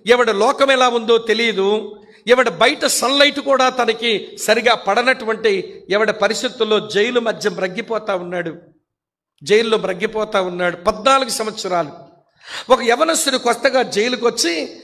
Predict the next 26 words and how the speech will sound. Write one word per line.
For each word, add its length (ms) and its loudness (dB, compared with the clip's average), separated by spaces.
ఆయన్ని 320 2
పలకరించి 560 0
అన్నాడట, 460 0
"మీరు 120 2
పద్నాలుగు 420 2
సంవత్సరాలకి 680 0
జైల్లో 400 2
ఉన్నారట 480 0
కదా, 480 0
మిమ్మల్ని 400 2
చూస్తుంటే 720 2
మీరు 260 2
జైల్లో 420 2
ఉన్నట్టుగా 720 2
మీరు 300 0
అనిపించడం 640 -2
లేదు, 360 2
సంతోషంగానే 720 2
కనబడుతున్నారు 720 2
జైల్లో, 720 0
మీ 120 -2
సంతోషానికి 800 0
కారణం 400 0
ఏంటి?" 420 -4
అని 160 -4
అంటే 560 -4